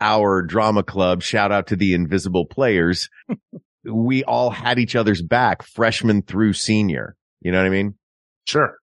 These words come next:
Speaker 1: Which I was really excited. Also, I was, I was, I guess, kind of an anomaly because I had spent so much time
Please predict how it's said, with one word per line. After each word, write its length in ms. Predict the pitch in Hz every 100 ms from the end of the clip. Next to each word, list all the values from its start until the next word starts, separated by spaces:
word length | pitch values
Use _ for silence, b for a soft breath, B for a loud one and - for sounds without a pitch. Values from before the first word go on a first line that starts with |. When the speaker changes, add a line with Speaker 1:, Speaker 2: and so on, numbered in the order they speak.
| -
Speaker 1:
Which 240 | 113 117
I 100 | 123
was 160 | 113 90
really 300 | 110 110 104
excited. 320 | - 123 143
Also, 340 | 160 185 190
I 140 | 160 147
was, 220 | 151 131 B B B
I 60 |
was, 120 | 175 165 -
I 80 | 151
guess, 240 | 147 175
kind 280 | - 151 151
of 60 |
an 60 | 131
anomaly 500 | 117 110 113 113 104
because 420 | 92 98 110 98 -
I 120 | 110
had 300 | 110 90 85
spent 400 | - - 120 120
so 260 | - 120 107
much 280 | 98 -
time 420 | - 104 98 92